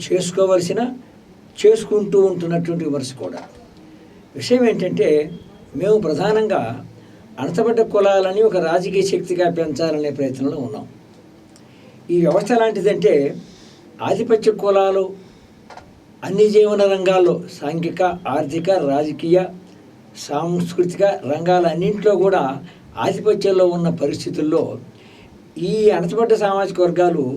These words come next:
స్వతంత్ర రాజకీయ శక్తిగా ఎదగటానికి చాలా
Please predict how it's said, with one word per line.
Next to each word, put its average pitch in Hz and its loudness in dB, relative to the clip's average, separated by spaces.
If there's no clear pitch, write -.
స్వతంత్ర 226 0
రాజకీయ 185 0
శక్తిగా 185 -2
ఎదగటానికి 170 0
చాలా 196 2